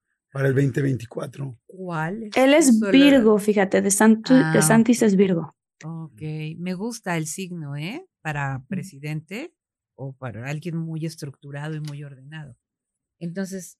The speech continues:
Speaker 1: Este,
Speaker 2: los candidatos en México.
Speaker 1: sí, o sea, ¿qué va a pasar en cuanto a candidatos presidenciables para el veinte veinticuatro en
Speaker 2: Que
Speaker 1: México?
Speaker 2: ahorita tenemos a tres ya cantados por el presidente, pero de la oposición no tenemos nada.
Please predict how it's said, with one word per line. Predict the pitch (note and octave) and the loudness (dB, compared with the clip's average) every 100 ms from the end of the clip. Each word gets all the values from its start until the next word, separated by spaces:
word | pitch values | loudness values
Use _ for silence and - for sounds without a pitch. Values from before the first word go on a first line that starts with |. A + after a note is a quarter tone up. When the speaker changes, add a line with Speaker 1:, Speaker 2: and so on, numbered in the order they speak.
| _ - | _ -4
Speaker 1:
Este, | D#3+ C3+ - D3+ C#3+ C3+ | -2 -2 -6 -4 -2 0
Speaker 2:
los | C3 - | 0 -2
candidatos | F3+ F3+ F#3 F#3+ G3+ A3 G3+ | -6 -8 -10 -12 -12 -16 -20
en | F3+ F#3 | -20 -16
México. | F#3+ | -8
Speaker 1:
sí, | - F3+ | 0 2
o | |
sea, | D3+ D3 | 4 2
¿qué | F3+ | 4
va | F#3 | 4
a | |
pasar | F3 - E3 E3 | 2 2 4 2
en | |
cuanto | D#3 D3+ D3 | 2 0 0
a | |
candidatos | D3 C#3+ D3+ B2+ | 0 2 2 0
presidenciables | - C#3 C3 C3 - D3 C3 C3 | -6 -6 -4 -6 -4 -6 -4 -8
para | - C3+ | -6 -6
el | |
veinte | B2+ C3 C#3 | -4 -4 -4
veinticuatro | A#2 A#2+ - - | -6 -8 -12 -4
en | E3 | 0
Speaker 2:
Que | |
Speaker 1:
México? | G#3+ | 2
Speaker 2:
ahorita | A3 A#3+ D4 D4 | 2 -2 -4 -4
tenemos | A3+ A3 A3+ A#3 | -2 0 -2 -2
a | G3+ F#3 | -6 -4
tres | F#3+ F#3+ G3+ B3 - - | 0 2 2 0 -6 -4
ya | F#3+ | -2
cantados | F#3 F3+ F3 F3 F#3 | 0 -2 -2 -2 -4
por | - D#3+ | -8 -12
el | D#3 | -12
presidente, | D3+ E3+ E3 F#3 F3+ G#3 | -14 -12 -8 -6 -6 -8
pero | F3 D#3+ | -4 -2
de | D#3 | 0
la | D#3 | -2
oposición | D3+ D#3 D#3+ D3+ F#3 G3 F#3+ | -4 -8 -10 -10 -4 -2 -2
no | F#3 | -2
tenemos | F3+ D#3+ D#3 D#3 D#3+ _ | -2 -2 -4 -6 -10 _
nada. | D#3 E3 D3+ C3+ C3 | -18 -12 -10 -10 -14